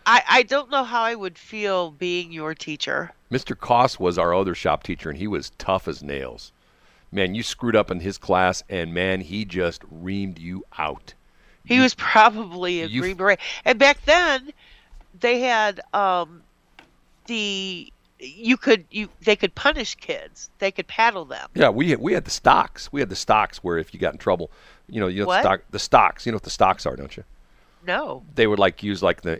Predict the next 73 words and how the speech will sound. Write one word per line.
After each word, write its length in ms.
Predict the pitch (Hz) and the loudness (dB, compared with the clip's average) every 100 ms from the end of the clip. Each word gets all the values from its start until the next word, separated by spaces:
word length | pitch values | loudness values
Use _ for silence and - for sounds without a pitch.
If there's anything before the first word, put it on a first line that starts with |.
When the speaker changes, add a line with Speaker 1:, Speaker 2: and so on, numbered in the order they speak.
| 98 | -6
Speaker 2:
in, 120 | 85 | -6
like, 340 | 80 78 _ - | -4 -4 _ -12
in 180 | 90 78 | -8 -6
the, 200 | 73 67 - - | -6 -8 -12 -10
you 100 | 80 | -6
know, 60 | |
early 240 | - 95 95 | -4 -4 0
times 280 | 90 87 | -2 -2
in 60 | 82 | -4
the 60 | 82 | -4
United 160 | 80 | -4
States, 320 | - 85 - - - - _ - | -4 -4 -6 -14 -20 -20 _ -2
they 100 | 98 | 0
would 180 | 92 90 | 0 -2
put 260 | - 120 117 | -2 -2 0
you 80 | 101 | -2
in 80 | |
the 60 | 87 | -4
town 280 | - 101 92 | -2 0 0
square, 460 | - 95 90 90 85 _ _ - | -4 -2 0 0 -4 _ _ -8
and 100 | 92 | -2
they 120 | 90 | -2
would, 280 | 87 82 - | -2 -4 -6
these 180 | 92 - | -8 -2
things, 240 | 104 92 | -2 0
they 120 | 92 | 0
would, 220 | 90 85 - | 0 -4 -8
they 140 | 98 90 | -6 -6
would, 240 | 82 - | -6 -6
like, 180 | 87 - | -8 -6
put 180 | 113 - | -6 0
your, 120 | 95 | 4
Speaker 1:
Oh, 180 | 277 269 | 6 4
when 200 | 254 240 | 0 -4
they 100 | 226 220 | -6 -8
Speaker 2:
your 40 | |
Speaker 1:
put 60 | 208 | -6
your 80 | 202 | -4
Speaker 2:
hands 340 | - 220 214 | 0 2 2
and 80 | 226 | 0
Speaker 1:
head 100 | 226 | 0
and 20 | |
Speaker 2:
feet. 140 | 160 107 | 0 0
Speaker 1:
your 120 | 185 | -2
hands 380 | 190 190 196 208 | -6 -6 -4 -4
Speaker 2:
Yeah, 220 | 117 92 | 2 4
Speaker 1:
in 60 | 78 | 4
the 60 | 170 156 | 0 0
Speaker 2:
and 80 | 117 | 2
they 60 | |
would 100 | 101 | 2
lock 280 | 98 101 - | 6 6 4
you 80 | 98 | 0
in. 120 | 98 101 | 0 -2
And 140 | 98 | -2
we 100 | 123 | -2
had 100 | 117 | -2
the 40 | |
Speaker 1:
The 80 | 180 | 0
Speaker 2:
stocks. 140 | 190 85 | 2 2
Speaker 1:
who's 140 | 190 | 0
he, 80 | 220 | 0
what's 280 | 214 226 226 | 2 2 2
it? 60 | |
Speaker 2:
Yeah, 120 | 208 - - | 0 0 2
that 140 | 120 | 4
was 80 | 117 | 6
Speaker 1:
Yeah. 180 | 175 190 | 4 2
Speaker 2:
that 160 | 123 123 | 2 2
was 100 | 107 | 4
in 80 | 107 | 2
our 120 | 98 | 2
rotunda 540 | 92 87 101 95 78 | 0 0 0 -2 -4